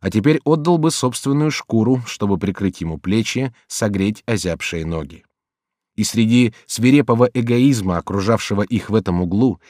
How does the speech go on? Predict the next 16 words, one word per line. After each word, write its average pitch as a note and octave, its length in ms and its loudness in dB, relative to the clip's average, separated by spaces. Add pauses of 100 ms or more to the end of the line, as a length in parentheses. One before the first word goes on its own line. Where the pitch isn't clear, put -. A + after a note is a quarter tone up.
(140)
где G2+ 180 0
томились B2 400 2
страждущие B2+ 760 0
люди C3+ 260 4
с - 80 -4
таким B2+ 340 0
обострённым A#2+ 720 2
от A2 100 0
голода A2 440 2
аппетитом, C3+ 720 -2 (280)
Жан C3 380 2
сохранил C3+ 480 0
спокойствие A2+ 680 -2
духа C3 360 -2
и C3+ 220 -2
здоровье, C#3+ 800 0